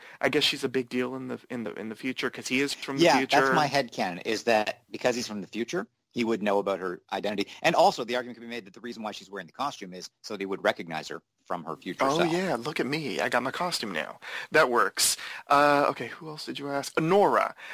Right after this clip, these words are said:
Speaker 1: The Nora situation, I mean, what a grisly callback to the Savitar season. I mean, it was, it was gnarly and intense,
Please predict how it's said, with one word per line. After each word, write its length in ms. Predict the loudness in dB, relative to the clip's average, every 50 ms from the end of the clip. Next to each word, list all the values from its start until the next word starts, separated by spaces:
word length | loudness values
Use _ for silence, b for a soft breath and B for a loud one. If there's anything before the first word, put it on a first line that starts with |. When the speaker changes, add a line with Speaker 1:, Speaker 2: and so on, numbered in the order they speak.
| B B
Speaker 1:
The 120 | 2 4 4
Nora 400 | 6 4 4 4 4 2 0 0
situation, 880 | -2 -2 0 -2 0 0 0 -2 2 2 2 2 2 0 -4 -6 -4 0 2
I 100 | 2 4
mean, 280 | 4 2 2 0 -2
what 420 | -6 -8 -4 0 4 4 6 6 6
a 100 | 4 2
grisly 640 | 0 -4 -8 -6 -4 -2 -2 -2 -2 -2 -2 -2
callback 720 | -2 -2 0 0 2 2 2 2 0 0 0 -2 -4 -8 -10 _ -18 -20 -20 _ _ -4
to 300 | 0 4 6 6 6 4
the 180 | 2 0 0
Savitar 760 | 0 2 2 2 2 2 0 0 -4 -4 -4 -2 -2 -2 -4
season. 600 | -4 -4 -4 -2 -2 -2 -2 -2 -4 -4 -4 -6 -10 -14 B B B B B B B B 4 6
I 120 | 6 6
mean, 260 | 6 4 4 4 6
it 140 | 4 4 4
was, 580 | 4 6 6 6 6 6 4 2 2 0 2 2
it 140 | 2 4 4
was 240 | 4 4 4 2 0
gnarly 840 | 0 4 6 8 8 8 8 6 4 2 0 -2 0 0 0 0 2
and 120 | 2 2 2
intense, 880 | 0 0 -2 0 2 4 4 4 4 2 0 -2 0 2 2 2 B